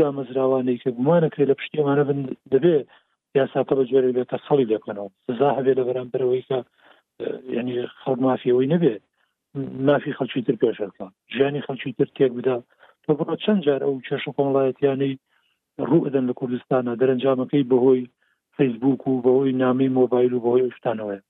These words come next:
خۆ بڕۆین تحقیقی پۆلیس مەلەفەکانی هەڵدەیتەوە،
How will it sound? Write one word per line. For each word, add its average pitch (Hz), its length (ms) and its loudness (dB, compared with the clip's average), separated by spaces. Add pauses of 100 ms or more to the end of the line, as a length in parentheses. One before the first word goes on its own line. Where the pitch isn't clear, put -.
(280)
خۆ - 100 -4 (140)
بڕۆین 143 300 -2
تحقیقی 156 460 -2 (720)
پۆلیس 147 320 0 (580)
مەلەفەکانی 147 560 0
هەڵدەیتەوە، 135 480 0